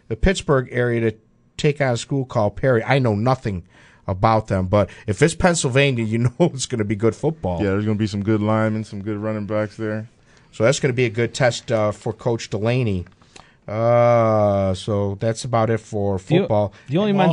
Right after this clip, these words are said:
Speaker 3: Monsignor Matt
Speaker 4: Jesuit tonight at Saint
Speaker 3: Well,
Speaker 4: Francis?
Speaker 3: all the Monsignor teams other than Canisius Timon are playing teams that are, you know, non-conference games, if you will, today. O'Hara and Saint Francis being two of 'em.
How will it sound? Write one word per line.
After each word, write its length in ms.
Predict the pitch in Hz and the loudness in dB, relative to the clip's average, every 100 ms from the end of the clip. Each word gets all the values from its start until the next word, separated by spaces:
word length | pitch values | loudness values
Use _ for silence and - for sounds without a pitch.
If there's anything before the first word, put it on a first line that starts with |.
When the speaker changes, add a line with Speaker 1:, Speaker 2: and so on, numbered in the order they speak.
| 170 | 2
Speaker 3:
Monsignor 180 | 185 160 | 0 2
Matt 120 | 170 151 | 2 0
Speaker 4:
Jesuit 240 | 214 214 208 | -4 -6 -8
tonight 340 | 208 208 196 | -6 -4 -6
at 120 | 143 | -8
Saint 260 | - 151 147 | -8 -8 -6
Speaker 3:
Well, 100 | 151 | -6
Speaker 4:
Francis? 560 | 156 160 175 226 - - _ _ _ _ - | -6 -8 -12 -16 -16 -20 _ _ _ _ -6
Speaker 3:
all 160 | 170 | -2
the 80 | 185 | 0
Monsignor 420 | 175 156 - 156 | 0 -2 -2 -4
teams 320 | 127 151 135 131 | -2 -2 0 0
other 180 | 135 | 0
than 140 | 127 113 | -2 -4
Canisius 440 | - 123 117 107 | -4 -4 -6 -8
Timon 360 | - 123 117 107 | -6 -6 -4 -6
are 60 | |
playing 520 | 101 120 110 107 104 101 - - | -8 -8 -8 -8 -10 -12 -18 -10
teams 380 | 120 110 101 - | -8 -6 -8 -12
that 120 | 107 101 | -12 -10
are, 260 | 98 95 98 | -10 -12 -14
you 140 | 85 | -14
know, 140 | 98 | -12
non-conference 720 | 90 110 107 - 107 104 101 - | -12 -10 -12 -10 -10 -10 -12 -12
games, 280 | 101 101 | -12 -10
if 160 | 101 - | -12 -12
you 100 | 101 | -10
will, 220 | 101 95 _ _ _ _ _ _ | -10 -12 _ _ _ _ _ _
today. 340 | - 104 101 101 | -8 -6 -6 -6
O'Hara 420 | 104 117 113 113 | -6 -4 -4 -4
and 340 | 110 104 98 - | -4 -6 -10 -8
Saint 240 | 113 101 | -8 -8
Francis 400 | 117 107 - 104 | -8 -8 -10 -14
being 260 | - 107 101 | -10 -10 -8
two 220 | 120 107 | -6 -4
of 80 | 107 | -4
'em. 240 | 107 | -8